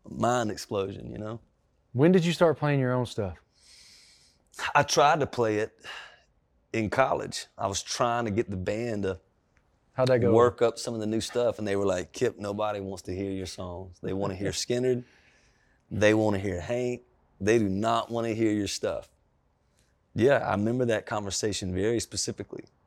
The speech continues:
Speaker 2: What was the, what was the battle like in your mind to come here to Nashville?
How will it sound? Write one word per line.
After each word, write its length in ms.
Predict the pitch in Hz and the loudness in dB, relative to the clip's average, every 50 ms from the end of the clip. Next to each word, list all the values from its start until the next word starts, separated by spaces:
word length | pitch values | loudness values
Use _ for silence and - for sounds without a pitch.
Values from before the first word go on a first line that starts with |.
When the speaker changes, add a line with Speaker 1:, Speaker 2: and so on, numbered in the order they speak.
| _ _ _ _ _ _ _ _ _ _ _ _ - | _ _ _ _ _ _ _ _ _ _ _ _ -2
Speaker 2:
What 260 | 113 120 165 196 196 | 2 4 4 4 6
was 280 | 196 190 185 151 127 | 6 6 6 6 4
the, 440 | 123 135 139 135 127 123 113 110 110 - | 4 4 4 6 4 2 2 0 -4 -6
what 260 | - 120 131 156 180 180 | 0 2 4 4 4 4
was 380 | 175 175 170 156 135 117 113 | 2 2 2 2 2 -2 -4
the 420 | 113 123 120 117 113 107 104 95 92 95 _ _ _ _ _ _ _ _ _ _ _ _ _ _ - | -2 0 0 0 0 -2 -4 -6 -8 -12 _ _ _ _ _ _ _ _ _ _ _ _ _ _ -14
battle 520 | - 110 104 123 120 117 120 117 113 110 110 | -8 -2 0 2 4 4 4 2 0 -2 0
like 320 | 110 107 107 107 101 - | 0 0 0 -2 -2 -4
in 120 | 117 110 107 | -6 -6 -4
your 100 | 107 101 | -4 -4
mind 320 | 101 107 107 107 107 101 | -4 -4 -4 -6 -6 -6
to 80 | 98 90 | -8 -8
come 240 | - 110 110 101 | -8 -10 -10 -8
here 200 | 87 98 104 104 | -8 -8 -8 -8
to 80 | 95 95 | -8 -8
Nashville? 720 | 95 98 101 101 98 92 - - 98 87 87 82 80 | -8 -8 -8 -10 -10 -12 -14 -14 -14 -16 -16 -18 -20